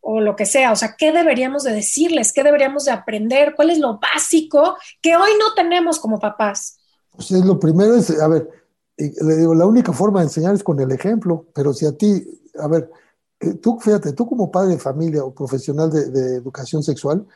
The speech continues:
Speaker 2: te tendrías que adelantar a los eventos, tendrías que, antes de que sucedan las cosas,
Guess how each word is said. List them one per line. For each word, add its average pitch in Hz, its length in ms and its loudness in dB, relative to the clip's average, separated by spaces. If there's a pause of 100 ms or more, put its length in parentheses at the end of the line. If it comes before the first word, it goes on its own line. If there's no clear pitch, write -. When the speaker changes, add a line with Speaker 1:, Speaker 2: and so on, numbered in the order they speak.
(180)
Speaker 2:
te 135 140 -8
tendrías 160 320 0
que - 80 -2
adelantar 147 460 0
a 156 40 2
los 135 220 -4
eventos, 151 460 -4
tendrías 147 320 -2
que, 175 240 0
antes 208 420 0
de 156 80 -2
que 143 120 -10
sucedan 156 440 -2
las 139 140 -8
cosas, 170 400 -4